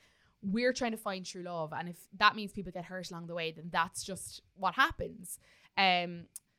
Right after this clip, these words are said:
Tyler is saying that he's happy he's here and he wanted to say thanks to her because she know, he knows that she played a big plar-, part in him getting saved. And she was like, "Oh, no, I kinda wanted Hugo to stay." And, like, I just feel like Kaz has relished in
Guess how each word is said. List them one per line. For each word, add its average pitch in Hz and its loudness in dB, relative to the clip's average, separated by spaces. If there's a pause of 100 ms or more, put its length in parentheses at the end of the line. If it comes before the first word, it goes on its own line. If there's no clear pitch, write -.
(400)
Tyler 262 6
is 247 -2
saying 233 0
that 208 -2
he's 202 -6
happy 233 2
he's 240 -6
here 180 0
and 175 -4
he 190 -8
wanted 180 -4
to 190 -8
say 165 -6
thanks 247 2
to 226 -10
her 190 2
because 185 -8
she 175 -4
know, 180 -6
he 196 -8
knows 190 -8
that 165 -10
she 226 -4
played 196 -4
a 175 -6
big 170 -10
plar-, 170 2 (100)
part 175 2
in 170 -12
him 160 -10
getting 156 -6
saved. 185 0 (340)
And 208 -2
she 247 -2
was 214 0
like, 214 2
"Oh, 247 8
no, 233 -2
I 233 0
kinda 233 -2
wanted 190 -4
Hugo 202 -4
to 185 -8
stay." 190 4 (440)
And, 208 8
like, 202 0
I 254 6
just 233 0
feel 349 -2
like 311 4
Kaz 233 2
has 196 -6
relished 202 0
in 185 -2